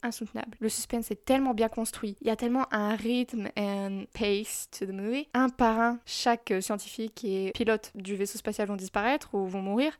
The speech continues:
et il y a un suspense comme ça qui se construit, et souvent, c'est, ce suspense est tellement bien construit qu'il amène à des jumpscares. Jumpscare qui est forcément très connu dans les films d'horreur. Mais là, le jumpscare, ce n'est pas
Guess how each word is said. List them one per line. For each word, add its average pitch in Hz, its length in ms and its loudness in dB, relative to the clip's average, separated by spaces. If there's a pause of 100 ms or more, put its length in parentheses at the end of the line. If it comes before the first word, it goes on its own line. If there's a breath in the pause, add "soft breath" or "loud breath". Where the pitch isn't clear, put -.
(380 loud breath)
et 233 60 0
il 208 60 0
y 214 40 2
a 208 80 0
un 202 60 -2
suspense - 560 -2
comme 233 120 -4
ça 254 140 -2
qui - 120 -10
se - 120 -6
construit, 277 680 -6
et 196 180 2 (360)
souvent, 233 360 -2
c'est, 220 120 -4
ce - 440 -10
suspense 226 400 -6
est 208 60 -4
tellement 202 200 -2
bien 196 120 -2
construit 214 260 -8
qu'il - 260 -8
amène 202 280 -2
à 185 80 0
des 180 140 -2
jumpscares. 208 560 -4 (120)
Jumpscare 220 480 2
qui - 140 -10
est - 300 -8
forcément 202 360 -6
très - 180 -6
connu 214 160 0
dans 208 80 0
les 190 80 0
films 196 160 -4
d'horreur. 233 320 2
Mais 220 220 8
là, 294 320 8
le 220 180 6
jumpscare, 247 580 2
ce - 180 -4
n'est 214 100 2
pas 277 180 4